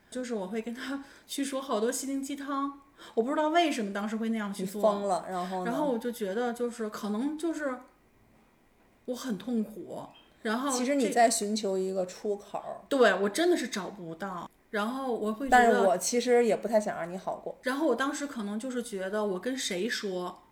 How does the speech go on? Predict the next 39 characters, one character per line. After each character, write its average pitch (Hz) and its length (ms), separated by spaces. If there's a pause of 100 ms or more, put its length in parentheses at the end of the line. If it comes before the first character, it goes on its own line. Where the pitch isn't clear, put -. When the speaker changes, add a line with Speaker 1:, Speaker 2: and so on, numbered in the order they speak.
(160)
Speaker 1:
都 285 120
不 285 200
能 196 220
够 214 240
去 226 140
让 214 80 (180)
我 202 160
Speaker 2:
共 147 80
情 180 100
于 175 40
你。 170 360
Speaker 1:
对， 233 260 (180)
只 220 180
有 254 160
我 220 220
跟 175 120
他 180 120
媳 165 180
妇 160 80
儿 156 60
说。 151 260 (120)
Speaker 2:
那 285 100
他 330 140
为 339 120
什 311 80
么 226 80
要 220 100
和 220 120
你 208 140
聊 165 320
呢？ 180 380 (260)
你 196 120
是 208 120
一 208 40
个 214 80
陌 214 180
生 214 240
人 180 200
呀。 160 280